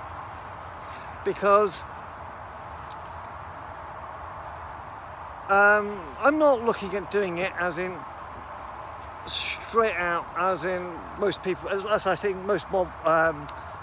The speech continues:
authors write, uh, whether that be with a plan or whether that be a, a prance or whatever they do. I've gone, I've sort of thought down the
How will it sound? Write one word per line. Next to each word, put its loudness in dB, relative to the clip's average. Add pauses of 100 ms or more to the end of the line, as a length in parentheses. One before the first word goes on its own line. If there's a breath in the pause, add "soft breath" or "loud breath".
(120)
authors 6
write, -6 (480 loud breath)
uh, 4
whether 4
that 4
be 2
with -2
a 2
plan 0
or -2
whether 0
that 0
be 0
a, 2
a 2 (140)
prance -2
or 0 (160)
whatever 2
they -4
do. -2 (1160 loud breath)
I've 8
gone, 2 (100)
I've 6
sort -2
of -6
thought 2
down 0
the -2